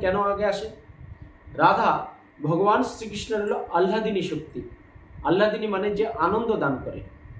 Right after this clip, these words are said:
তাই ভগবান শ্রীকৃষ্ণকে যে সবসময় যে আনন্দ দান করে, সেই আনন্দদায়ীকে ছেড়ে কি করে ভগবান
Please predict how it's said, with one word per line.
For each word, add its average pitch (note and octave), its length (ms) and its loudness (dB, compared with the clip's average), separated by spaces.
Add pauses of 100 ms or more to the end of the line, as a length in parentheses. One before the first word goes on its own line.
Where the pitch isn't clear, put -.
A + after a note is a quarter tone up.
(420)
তাই E3+ 120 4
ভগবান E3+ 380 2
শ্রীকৃষ্ণকে A3+ 760 -4 (560)
যে D3 80 -2
সবসময় G#3+ 640 2
যে A#3 160 0
আনন্দ A#3+ 460 2
দান E3 300 2
করে, B2 180 -2 (760)
সেই A#3+ 480 2
আনন্দদায়ীকে G3+ 1000 2 (640)
ছেড়ে G3+ 240 2
কি G#3 220 -4
করে C4+ 200 4
ভগবান D3 340 2